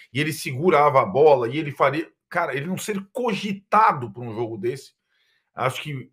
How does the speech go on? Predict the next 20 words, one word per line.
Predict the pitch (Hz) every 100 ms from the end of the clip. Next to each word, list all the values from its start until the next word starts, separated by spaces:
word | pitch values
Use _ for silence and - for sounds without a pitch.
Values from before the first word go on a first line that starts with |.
| -
é, | 110
representa | 143 147 135 123 143 139
bem | 131 143
esse | 135 143
período | - 147 123 127 127
de | 131
declínio, | 131 139 - 135 139 139
né, | 120 123
de | 117
hibernação | 117 139 131 135 113 139 117
futebolística, | - 123 123 117 131 - 151 - _ _ -
que | 320
a |
gente | - 339 320
não | 359
sabe | - 202 196 - _ _ 190
se | 196 196
não, | 113 _ -
né? | 120 190 _ _ _ _ _ _ 104
É, | 104 101 104 98 101 98 101